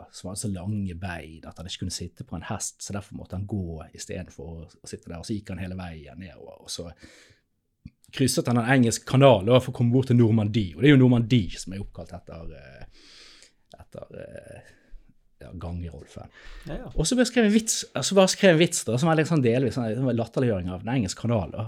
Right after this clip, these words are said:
Speaker 1: at, eh, ja, at jeg tenkte at Den engelske kanal, de driver jo bare og publiserer fransk filosofi,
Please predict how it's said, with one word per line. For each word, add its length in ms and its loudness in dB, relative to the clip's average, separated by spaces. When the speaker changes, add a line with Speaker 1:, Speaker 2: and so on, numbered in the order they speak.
Speaker 1:
at, 120 -14
eh, 540 -4
ja, 160 10
at 100 -2
jeg 80 4
tenkte 220 -2
at 80 -4
Den 80 -4
engelske 240 -4
kanal, 240 -2
de 160 2
driver 180 4
jo 80 2
bare 200 2
og 40 -10
publiserer 400 -4
fransk 380 -4
filosofi, 400 -4